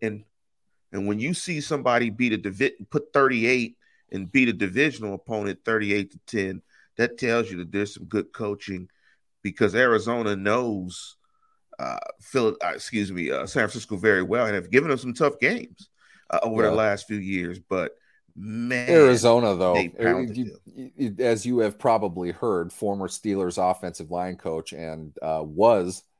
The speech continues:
Speaker 2: the, uh, Arizona Cardinals offensive line coach, was, um,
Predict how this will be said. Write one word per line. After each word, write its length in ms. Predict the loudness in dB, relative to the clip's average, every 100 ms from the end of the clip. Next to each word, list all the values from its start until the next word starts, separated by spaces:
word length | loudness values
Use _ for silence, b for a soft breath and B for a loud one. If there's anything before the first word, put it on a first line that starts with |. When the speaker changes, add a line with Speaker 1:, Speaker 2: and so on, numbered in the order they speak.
| _ _ _ _ _
Speaker 2:
the, 300 | -8 -4 0
uh, 140 | 0 0
Arizona 400 | 0 -2 -2 -10
Cardinals 600 | 0 2 4 0 -6 -6
offensive 540 | -2 -2 -2 -10 -12 -10
line 220 | -8 -8
coach, 360 | -10 -12 -14 -8
was, 600 | 0 0 0 -2 -8 -12 -16 _ _ _ _ -6
um, 540 | -2 0 -2 -6 -16